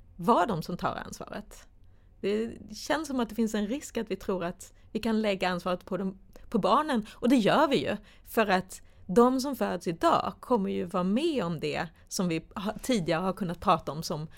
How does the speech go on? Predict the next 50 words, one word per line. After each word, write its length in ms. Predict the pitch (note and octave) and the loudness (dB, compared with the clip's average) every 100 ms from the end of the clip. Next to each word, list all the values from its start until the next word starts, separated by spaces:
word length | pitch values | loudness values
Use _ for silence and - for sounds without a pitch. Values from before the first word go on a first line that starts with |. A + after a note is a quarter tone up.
| - | -8
ligger 300 | G3 F#3 F3+ | 0 0 2
så 120 | F3+ | 0
långt 260 | F3+ E3+ | 0 2
bort 200 | C#4 A#3 | 0 0
från 200 | - - | -6 -10
oss. 140 | - - | -8 -4
Det 100 | G#3 | 0
gör 220 | G#3 F#3 | 2 2
ju 120 | C3+ | 0
inte 160 | D#3 C#3+ | -4 -4
det. 220 | - F3 G#3 - | -4 -6 -10 -14
Vi, 160 | F3 D#3+ - - | -10 -10 -10 -8
vi 80 | G3 | -6
låtsas 340 | G3+ - F3 | -4 -6 -6
att 100 | - | -4
det 60 | - | -4
gör 160 | - | -4
det, 80 | - | -4
men 120 | F3+ | -4
det 60 | F#3 | -4
gör 200 | B2+ - | -4 -6
inte 160 | - | -10
det. 180 | - - - - - - | -10 -10 -12 -20 -20 -4
Men 320 | G3+ G3 F#3+ - | 0 0 -2 -6
de 260 | G3 G#3 F#3 | -4 -2 -2
som 180 | F3+ E3+ | -2 -4
är, 260 | D#3+ D3+ - - - - - | -2 -4 -8 -16 -20 -20 -8
föds 320 | - F3 E3 | 0 2 2
idag 380 | E3+ G#3+ D#4 D#3+ | 0 2 4 2
kommer 340 | - E3+ D#3 D#3+ | 2 -2 -2 -4
ju 160 | D3+ | -2
leva, 400 | D#3+ G#3+ C#3+ B3+ | 0 2 2 0
om 120 | C4+ | 0
de 140 | D#3+ D#3 | -2 -2
lever 280 | A#3+ C#4 A3 | -2 -2 -2
hela 180 | F3 | -2
sitt 180 | D3+ E3 | -4 -6
liv 140 | D#4 D4 | -4 -4
så 120 | F3+ | -4
kommer 240 | G3+ G3+ | -4 -2
de 160 | A#3 F3+ | -2 -4
ju 80 | D#3+ | -4
leva 540 | F#3 D3+ F#3+ C#4+ B3+ - - - | -2 -2 -2 -4 -6 -8 -20 -2
när 360 | F#3+ F3 C#3 | 0 0 -2
de 120 | E3 E3 | -6 -4
här 140 | D3+ | -6
katastroferna 640 | E3 E3+ F3+ - - F3+ | -6 -8 -8 -10 -8 -8
inträffar. 580 | F#3 F3 - - - - - - - - - - - - - - - - - | -8 -8 -8 -6 -8 -8 -12 -20 -20 -20 -20 -20 -20 -20 -20 -20 -20 -20 -4
Även 460 | G3+ F#3+ E3+ E3 F3+ | -2 0 -2 -6 -8
här. 500 | - - - - - | -4 -2 0 -2 -8